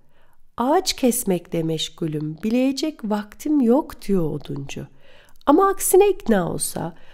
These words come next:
baltasını bilese, daha az eforla çok daha fazla iş yapabilir. Bizler de böyleyiz.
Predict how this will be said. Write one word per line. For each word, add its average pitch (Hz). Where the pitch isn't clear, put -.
baltasını 247
bilese, 196
daha 208
az 220
eforla 180
çok 381
daha 233
fazla 202
iş 180
yapabilir. 151
Bizler 247
de 175
böyleyiz. 160